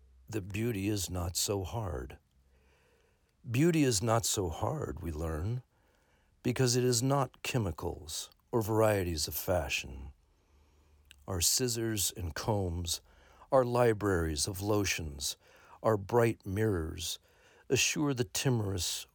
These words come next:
or imperious elderly they have come at last to the right place. Wayne's is not the heartbreak hotel, and when they leave beautiful, it is because they are briefly unlonely.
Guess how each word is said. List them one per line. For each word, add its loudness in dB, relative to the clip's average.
or 0
imperious 0
elderly -4
they 0
have 0
come 0
at -4
last -4
to -6
the 0
right -2
place. -4
Wayne's 6
is 2
not 4
the 0
heartbreak 0
hotel, -6
and 0
when 4
they 6
leave 4
beautiful, 2
it 2
is 2
because -2
they 0
are 2
briefly -2
unlonely. -2